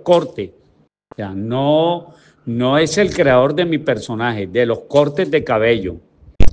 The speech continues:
El señor Israel Rodríguez, que ya falleció en el dos mil trece. Ya, primero. Y Nestalí es discípulo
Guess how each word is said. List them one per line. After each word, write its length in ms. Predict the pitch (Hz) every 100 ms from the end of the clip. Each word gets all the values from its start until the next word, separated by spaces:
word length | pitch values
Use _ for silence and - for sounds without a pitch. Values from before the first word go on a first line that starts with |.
| -
El 140 | 107
señor 380 | - 113 113 135
Israel 360 | 156 127 123
Rodríguez, 640 | 123 143 143 156 170 175 -
que 180 | - 117
ya 180 | 113 117
falleció 720 | 135 131 127 - 135 143 147
en 120 | 120
el 160 | 113 101
dos 180 | 104 90
mil 240 | 117 110
trece. 460 | 117 123 104 - - - - - _ _
Ya, 200 | 113 92
primero. 540 | - 127 123 131 104 - - - -
Y 120 | 185 185
Nestalí 840 | 196 180 - 185 175 190 190 - - _ -
es 220 | 139 127
discípulo 880 | 160 147 202 214 208 208 202 190